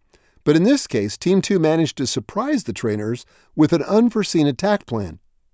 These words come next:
Whoops! Team Two broke Team One's defenses and left them outgunned and outmaneuvered. Did the trainers hang their heads in shame and defeat? No.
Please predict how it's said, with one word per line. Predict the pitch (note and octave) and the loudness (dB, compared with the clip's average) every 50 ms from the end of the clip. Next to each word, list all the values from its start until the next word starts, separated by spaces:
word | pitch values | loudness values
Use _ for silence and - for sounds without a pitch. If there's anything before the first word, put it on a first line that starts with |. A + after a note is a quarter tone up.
| _ | _
Whoops! | - F2 F#2 C#3 G3+ C4 - - - - - - _ _ _ _ _ _ _ _ _ _ - | -12 -4 2 2 2 2 2 -4 -10 -10 -10 -10 _ _ _ _ _ _ _ _ _ _ -8
Team | - - F3+ B3+ C#4+ C#4 | 0 2 4 4 4 4
Two | - - F#3+ F#3 | 4 2 0 0
broke | D3+ A2+ A#2+ C#3 D3+ F#3 - - | 0 0 2 4 4 2 2 0
Team | - F3+ F3 F3 | 0 2 2 4
One's | D#3+ D3+ D3+ D#3+ D3+ B2 | 4 2 2 2 0 -2
defenses | D3+ C#3 - C#3 A#2+ A2+ F#2+ C3 B2 A#2 G2+ | -4 -4 -2 -2 -2 -2 -2 -2 -4 -4 -4
and | B2 - B2+ B2 C3+ C#3 | -6 -6 -4 -4 -2 0
left | D3 C3+ - - | -2 -4 -4 -2
them | - B2 A2 A2+ - - | -4 -4 -4 -4 -6 -6
outgunned | C3+ E3+ G#3+ B3 A#3 - C3 C3+ B2+ A2+ A#2 C3 B2 G#2 _ _ _ _ _ _ - | -6 -4 -4 -4 -6 -6 -6 -6 -4 -2 -2 -2 -4 -6 _ _ _ _ _ _ -2
and | D#3+ C#3+ C3+ | 0 2 2
outmaneuvered. | B2+ B2 B2+ - B2+ A#2+ A#2+ B2+ C3+ C3 A2 E2 D2 - _ _ _ _ _ _ _ _ _ _ _ _ _ _ _ _ _ _ _ _ _ - | 2 0 0 -2 0 0 2 4 2 2 0 -2 -8 -10 _ _ _ _ _ _ _ _ _ _ _ _ _ _ _ _ _ _ _ _ _ -2
Did | - C4 F4 F4 | 2 2 4 2
the | D#4+ | 2
trainers | - - D4+ D4 C#4+ C#4 B3 G3 - | 0 0 -2 0 0 0 0 0 0
hang | - E3+ F#3 F#3+ | 0 0 2 2
their | F#3+ F#3 F3 | 4 2 4
heads | D#3 E3 F3 D3+ E3+ | 2 2 0 0 -2
in | F#3 D#3+ | -4 -2
shame | - - C#3 B2+ C3 C3+ C#3 | -4 -4 -2 -2 0 0 0
and | D3 C#3 | 0 -2
defeat? | C3+ - - A2+ G2+ G#2 A#2+ - - _ _ _ _ _ _ _ | -4 -6 -6 -8 -8 -8 -8 -12 -18 _ _ _ _ _ _ _
No. | - D#4+ D#4+ F4 D4+ - G#2+ | -10 -8 -8 -6 -6 -8 -10